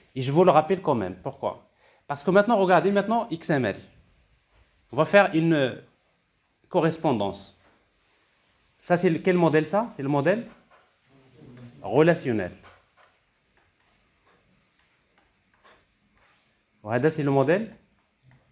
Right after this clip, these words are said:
hiérarchique. Alors maintenant, regardez. C'est quoi un fichier X M L ? Ben, un fichier X M L,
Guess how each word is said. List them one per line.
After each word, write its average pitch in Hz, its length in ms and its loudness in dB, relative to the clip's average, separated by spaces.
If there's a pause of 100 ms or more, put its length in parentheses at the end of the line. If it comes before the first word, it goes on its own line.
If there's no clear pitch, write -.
(800)
hiérarchique. 151 680 -2 (2500)
Alors 147 220 4
maintenant, 202 280 2
regardez. 135 360 0 (640)
C'est - 140 -20
quoi 247 260 0
un 175 80 0
fichier 180 320 -8
X 185 180 -8
M 123 140 -4
L ? 90 80 -10 (1400)
Ben, 131 200 0
un 190 100 4
fichier 190 320 -4
X 165 180 -6
M 139 180 2
L, 196 220 0